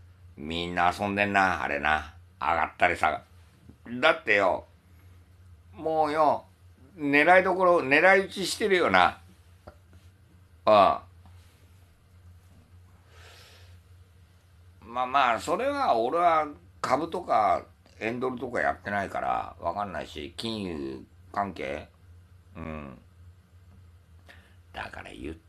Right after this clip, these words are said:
たろ？金を買っときゃ安定だったんだよ。ああ。だからよ、金を買ってたやつはよ、もう別に、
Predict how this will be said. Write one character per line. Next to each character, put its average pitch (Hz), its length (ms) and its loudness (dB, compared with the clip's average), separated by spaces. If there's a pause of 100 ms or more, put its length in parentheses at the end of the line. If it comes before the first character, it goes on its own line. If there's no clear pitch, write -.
た 156 180 -10
ろ？ 202 460 -10 (100)
金 190 420 -4
を 67 140 -6
買 - 180 -12
っ - 20 -16 (120)
と 165 120 -14
き - 140 -12
ゃ 135 280 -2
安 90 180 -4
定 82 220 -6
だ 82 120 -2
っ - 160 -10
た 78 120 -4
ん 71 140 -10
だ 67 180 -4
よ。 64 520 -6 (880)
あ - 0 -
あ。 76 840 -4 (680)
だ 98 160 -6
か 92 120 -4
ら 95 160 -6
よ、 95 380 -4
金 120 340 -8
を 104 80 -8
買 101 160 -8
っ - 20 -12
て 117 200 -12
た 110 140 -6
や 107 120 -2
つ 101 140 -10
は 95 220 -2
よ、 98 360 -2 (520)
も 117 220 -4
う 107 80 -8
別 123 280 -6
に、 123 260 -8